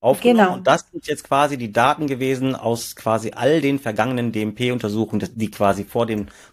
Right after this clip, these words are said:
Speaker 1: kommenden D-M-P-Untersuchungen sind. Und ich kann jetzt sehen, aktuell ist der Stand so.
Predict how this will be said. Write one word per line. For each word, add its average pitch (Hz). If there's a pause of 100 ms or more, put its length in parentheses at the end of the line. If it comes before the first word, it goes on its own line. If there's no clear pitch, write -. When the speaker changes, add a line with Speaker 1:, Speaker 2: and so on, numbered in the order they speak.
Speaker 1:
kommenden 127
D-M-P-Untersuchungen 95
sind. 82
Und 101
ich 104
kann 131
jetzt 139
sehen, 143
aktuell -
ist 131
der 95
Stand 113
so. 98